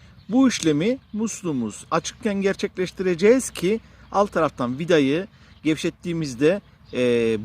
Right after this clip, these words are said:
boşalan çanağın alt tarafı tekrar üst taraftan taze ve temiz benzinle dolsun ve pislik aşağıya gitsin diye. Bir düz tornavida yardımıyla saat istikametinin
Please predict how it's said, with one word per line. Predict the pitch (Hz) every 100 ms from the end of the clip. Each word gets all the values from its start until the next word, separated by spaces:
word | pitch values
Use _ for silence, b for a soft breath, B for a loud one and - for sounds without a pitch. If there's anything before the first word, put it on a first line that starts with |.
| 110
boşalan | 110 131 156 165 160 117
çanağın | - 156 160 127 113
alt | 156 156
tarafı | 143 123 -
tekrar | - 170 160 127
üst | 151 -
taraftan | 139 117 165 175
taze | - 143 143 143 143
ve |
temiz | 123 131 143 135 B B B -
benzinle | 131 120 101 104 95 135 175 131
dolsun | 151 139 - 185
ve | 139
pislik | - 147 - -
aşağıya | 135 - 123 156
gitsin | 151 - - 120
diye. | 104 101 160 - _ - - _ _ _ _ _ _ _ _ _ -
Bir | 240 185
düz | 220 -
tornavida | 214 202 202 202
yardımıyla | 180 131 113 110 98 120 175 202
saat | - - 175 196 -
istikametinin | - - 135 110 - - 110 165